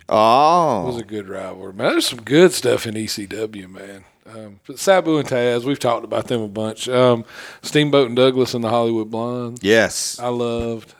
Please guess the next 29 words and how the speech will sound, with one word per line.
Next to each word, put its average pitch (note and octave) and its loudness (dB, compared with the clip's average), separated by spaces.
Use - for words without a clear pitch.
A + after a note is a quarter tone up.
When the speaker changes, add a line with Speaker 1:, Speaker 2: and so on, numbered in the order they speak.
Speaker 2:
Um, F#2+ -16
just - -2
'cause D3+ 0
that E3 2
was C3+ -6
that, C3 2
um, A#2 -6
you E3+ 0
know, E3+ 2
we've D3 -2
talked D#3 2
about B2 2
it G2 -10
before, A2+ -4
I G#2 -4
think, G2+ -12
when A#2+ -8
you, A#2 -8
when A2 -12
your A#2 -6
s-, C3+ -2
your B2 0
taste C3+ -2
in C3 0
wrestling B2+ 2
start B2+ 0
to B2+ -16
change. C3 -4
Speaker 1:
Yeah. F2 2